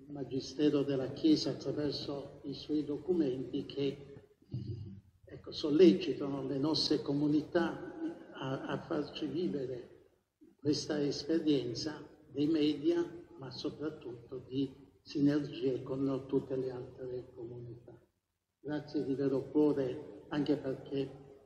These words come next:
sia Michelangelo come pure anche, eh, tu, Luigi,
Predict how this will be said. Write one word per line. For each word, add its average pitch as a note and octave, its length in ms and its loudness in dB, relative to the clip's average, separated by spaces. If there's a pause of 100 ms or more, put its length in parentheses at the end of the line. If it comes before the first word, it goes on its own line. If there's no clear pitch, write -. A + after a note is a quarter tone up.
(260)
sia C#3+ 400 -2 (280)
Michelangelo C3+ 960 -4
come C3+ 260 -4
pure C#3 440 -2
anche, C3+ 640 -6
eh, C3+ 220 -8
tu, C3 260 -2 (640)
Luigi, C3+ 680 -2